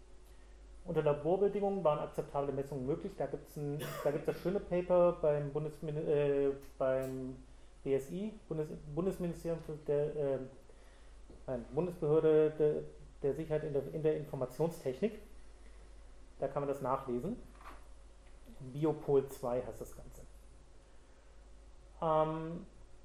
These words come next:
ich weiß nicht, wer sich noch dran erinnert, im Mainzer Hauptbahnhof gab's auch mal den großen Versuch, Leute oder die Gesichtserkennung zu testen. Der war vor vier Jahren und wurde dann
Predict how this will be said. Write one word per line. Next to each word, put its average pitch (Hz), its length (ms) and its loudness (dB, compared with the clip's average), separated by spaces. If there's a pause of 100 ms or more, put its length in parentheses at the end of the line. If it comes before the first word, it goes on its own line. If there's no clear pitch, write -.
(180)
ich - 140 -4
weiß 180 160 4
nicht, 196 140 0
wer 175 100 4
sich 175 160 -4
noch 165 160 -4
dran 160 140 -2
erinnert, 170 380 2
im 170 180 -4
Mainzer 160 340 -2
Hauptbahnhof 151 460 2
gab's 131 200 0
auch 165 140 -2
mal 160 460 2 (340)
den 147 120 -4
großen 185 380 2
Versuch, 170 500 0 (340)
Leute 165 800 4
oder 147 160 4
die 147 160 -4
Gesichtserkennung 143 800 -2 (160)
zu - 80 -10
testen. 139 480 -2 (1700)
Der 147 240 2
war 143 200 4 (180)
vor 147 240 4 (100)
vier 190 280 2
Jahren 208 320 4
und 170 140 -6
wurde 170 160 2
dann 160 260 0